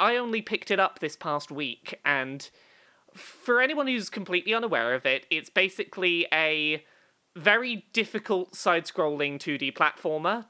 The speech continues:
Think your sort of, like, Super Meat Boy type thing, where it's all very Twitch precision platforming. Uh, it's very limited in the controls you have. You've got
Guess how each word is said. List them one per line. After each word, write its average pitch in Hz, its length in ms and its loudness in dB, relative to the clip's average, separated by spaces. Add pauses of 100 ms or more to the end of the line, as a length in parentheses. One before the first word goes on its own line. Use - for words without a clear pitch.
Think 151 240 -4
your 156 120 0
sort 151 180 0
of, 143 80 -2
like, 147 180 0
Super - 320 -6
Meat 147 240 -4
Boy 165 180 0
type 180 280 0
thing, 190 240 -2
where 165 100 0
it's - 140 -6
all 147 120 -2
very 143 520 0
Twitch - 400 -6
precision 139 440 -2
platforming. 196 640 -2 (640)
Uh, 156 200 6 (100)
it's 185 240 -6
very 208 400 2
limited 190 420 0
in 170 120 0
the 156 60 -6
controls 151 440 -2
you 147 140 -2
have. 202 360 0
You've 147 160 -6
got 147 260 2